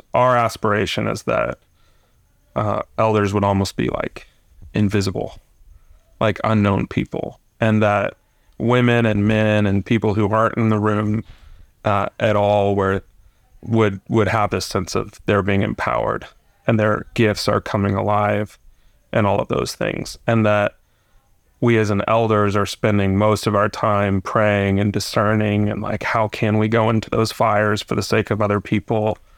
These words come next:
How can we see this person grow up in their gifts? Which is why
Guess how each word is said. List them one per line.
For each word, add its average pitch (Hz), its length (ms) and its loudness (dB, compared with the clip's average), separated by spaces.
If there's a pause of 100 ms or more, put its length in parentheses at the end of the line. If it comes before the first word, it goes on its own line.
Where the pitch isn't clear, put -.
(340)
How 104 220 0
can 101 320 0
we 98 400 0 (440)
see - 240 0
this 101 240 2
person 101 720 -2 (680)
grow 107 280 2
up 98 180 0
in 98 80 -4
their - 160 -2
gifts? - 440 -8
Which 139 180 0
is 127 140 0
why 120 540 2